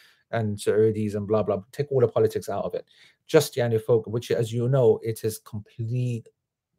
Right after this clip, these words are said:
kufr. I, these, these, these, all, I, I don't wanna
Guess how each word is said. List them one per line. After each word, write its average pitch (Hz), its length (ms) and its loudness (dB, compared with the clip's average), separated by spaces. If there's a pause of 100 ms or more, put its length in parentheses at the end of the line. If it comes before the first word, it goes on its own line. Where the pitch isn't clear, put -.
(1040)
kufr. - 380 2 (100)
I, 110 100 -2
these, 107 340 -4
these, 104 240 -10
these, 107 200 -10
all, 165 220 2
I, - 360 -4
I 170 60 0
don't 170 180 4
wanna 110 120 -2